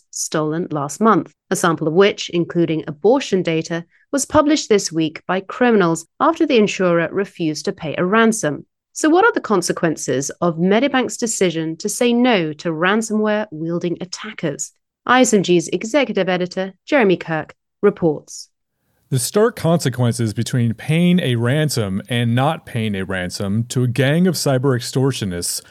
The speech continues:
Speaker 2: became painfully clear in Australia on Tuesday. A ransomware group began releasing some of the data it stole from the systems of Medibank,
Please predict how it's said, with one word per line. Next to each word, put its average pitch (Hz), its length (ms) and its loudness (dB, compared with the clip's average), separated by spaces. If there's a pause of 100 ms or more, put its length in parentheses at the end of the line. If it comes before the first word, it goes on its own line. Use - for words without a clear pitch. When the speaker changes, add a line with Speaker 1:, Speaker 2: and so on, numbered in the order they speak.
(200)
Speaker 2:
became 147 280 0
painfully 175 680 2
clear 120 480 0
in 123 180 -2
Australia 107 600 -2
on 98 260 -6
Tuesday. 85 760 -6 (580)
A 160 40 -2
ransomware 214 540 2
group 113 360 0
began 113 320 0
releasing 117 520 0
some 202 280 0
of 240 80 2
the 143 80 2
data 95 480 -4
it 180 160 0
stole 101 380 -2
from 101 160 -6
the 95 80 -4
systems 139 420 -2
of 98 120 -4
Medibank, 107 720 0